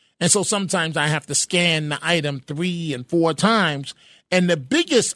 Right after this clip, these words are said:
obstacle that I face, and it's almost like when I get up to the, uh, to the, uh, register, I almost have to raise my hand to call the one person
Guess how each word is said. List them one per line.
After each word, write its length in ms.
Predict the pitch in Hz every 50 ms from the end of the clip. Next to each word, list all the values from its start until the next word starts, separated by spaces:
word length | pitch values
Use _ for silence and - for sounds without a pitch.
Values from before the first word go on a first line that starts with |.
| -
obstacle 560 | - 165 160 - - - 170 156 - 156 147
that 140 | 135 139 147
I 200 | 160 185 208 196
face, 560 | - - 156 135 98 - - - - - - _ _ _ _ _ -
and 280 | - 165 170 160 160 156 -
it's 180 | 160 170 -
almost 320 | - 196 196 202 196 185 -
like 160 | 196 175 -
when 140 | - 165 165
I 100 | 170 185
get 240 | 185 143 175 180 185
up 160 | 196 180 -
to 140 | - 160 170
the, 340 | 151 156 147 139 127 127 131
uh, 200 | 135 123 123 120 - -
to 140 | - - 156
the, 300 | 139 139 135 135 127 127
uh, 160 | 123 120 113
register, 640 | 117 131 170 180 180 160 156 - - 135 120 107 - _ _ _ _ _ _ _ -
I 80 | 175 180
almost 240 | 180 180 180 156
have 120 | 160 160 147
to 80 | 156 147
raise 280 | 147 165 170 175 135
my 180 | 151 160 143 143
hand 300 | 147 160 170 170 160 143
to 60 | 135
call 300 | - - 170 160 156 160
the 100 | 139 151
one 400 | 147 147 143 165 196 208 202 190
person 580 | - - 202 190 196 185 - - 151 131 123